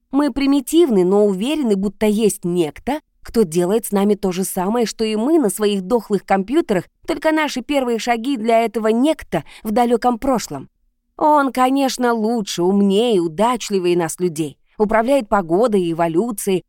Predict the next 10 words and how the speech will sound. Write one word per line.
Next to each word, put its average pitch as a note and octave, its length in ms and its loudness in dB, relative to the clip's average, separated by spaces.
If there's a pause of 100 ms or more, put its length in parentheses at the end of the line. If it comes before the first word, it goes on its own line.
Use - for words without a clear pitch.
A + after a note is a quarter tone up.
настраивает A#3+ 580 0
периоды A#3 400 -2
полураспада, A3+ 920 0 (140)
и A#3+ 100 -2
квантовая C4 540 2
связанность A#3 640 0
тоже A3+ 300 2
его G3+ 220 2
рук A3 180 0
дело. D#3 340 0